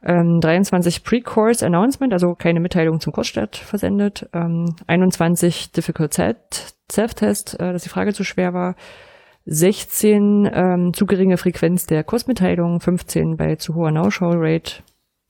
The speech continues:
Elf bei zu geringer Aktivität in den Foren. Eine bei Announcement fa-, failed. Keine Ahnung, <laughs> was da passiert ist. Und, ähm, null bei Video-Events, also Anomalien der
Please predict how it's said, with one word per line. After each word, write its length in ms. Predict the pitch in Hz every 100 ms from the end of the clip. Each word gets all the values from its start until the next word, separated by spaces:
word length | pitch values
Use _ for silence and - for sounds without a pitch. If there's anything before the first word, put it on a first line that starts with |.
| -
Elf 340 | 120 180 180
bei 140 | 151 156
zu 120 | 170
geringer 240 | 165 170
Aktivität 480 | 160 - 156 - 175
in 80 | 160
den 160 | 147
Foren. 400 | 147 - 165 170 -
Eine 380 | 156 170 170 175 - - - -
bei 120 | 156
Announcement 680 | 156 151 190 277 - 214 226
fa-, 240 | - 190 190
failed. 440 | 196 220 277 - _ _ _ _ _ _ _ _ _ _ _ _ _ _
Keine 200 | - 185
Ahnung, 280 | 180 190 202 _ _
<laughs> 160 | -
was 140 | 190 -
da 120 | 175
passiert 280 | 180 165 165
ist. 180 | 165 - - - - - _
Und, 360 | - 170 170 -
ähm, 380 | 160 156 156 156
null 380 | - 165 185 190
bei 160 | 156 151
Video-Events, 640 | 170 160 139 139 143 -
also 200 | - 139
Anomalien 540 | - 147 139 143 151
der 120 | 143